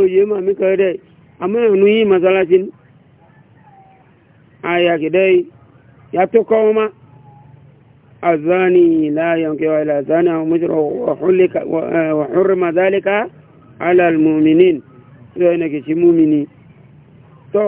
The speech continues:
Al-Hasan Al-Basri, ẹnna gbé karatu ẹgbàá dókè Al-Hasan ní Al-Hasan,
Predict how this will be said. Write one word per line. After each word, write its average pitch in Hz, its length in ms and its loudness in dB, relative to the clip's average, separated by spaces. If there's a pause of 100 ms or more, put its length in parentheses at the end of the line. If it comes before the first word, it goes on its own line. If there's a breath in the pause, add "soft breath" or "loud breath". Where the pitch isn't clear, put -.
(120)
Al-Hasan 240 600 0
Al-Basri, 233 680 -2 (1700)
ẹnna 190 280 -2
gbé 170 140 -4
karatu 147 360 -6
ẹgbàá 147 240 -2
dókè 180 240 -2 (100)
Al-Hasan 151 640 -4
ní 156 100 -2
Al-Hasan, 156 540 -6